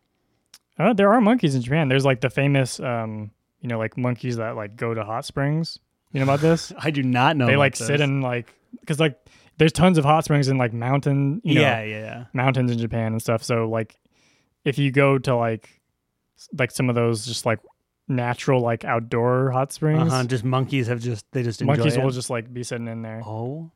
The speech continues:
Speaker 2: my
Speaker 1: Or you can, like,
Speaker 2: goodness.
Speaker 1: see that, yeah.
Speaker 2: That's incredible.
Speaker 1: Yeah.
Speaker 2: Did you ever, like, go in a hot spring with a monkey? <laughs>
Speaker 1: I mean,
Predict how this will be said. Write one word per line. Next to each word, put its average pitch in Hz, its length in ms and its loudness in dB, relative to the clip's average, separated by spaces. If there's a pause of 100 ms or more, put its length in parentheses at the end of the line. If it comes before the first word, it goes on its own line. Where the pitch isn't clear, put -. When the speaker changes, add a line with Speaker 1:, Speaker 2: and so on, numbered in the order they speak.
(120)
Speaker 2:
my 123 100 -10
Speaker 1:
Or 131 80 0
you 127 80 0
can, 131 120 0
like, 120 120 2
Speaker 2:
goodness. - 60 -8
Speaker 1:
see 120 180 -2
that, 107 300 -6
yeah. 107 260 -8 (300)
Speaker 2:
That's 120 340 -10
incredible. - 960 -14
Speaker 1:
Yeah. 113 240 -12 (280)
Speaker 2:
Did 143 180 0
you 180 80 6
ever, 185 240 2
like, 127 340 0
go 139 140 4
in 135 80 2
a 127 40 0
hot 127 180 -2
spring 127 220 -4
with 117 180 -4
a 127 40 -4
monkey? 120 440 -8
<laughs> - 60 -20 (2500)
Speaker 1:
I 135 100 0
mean, 120 380 0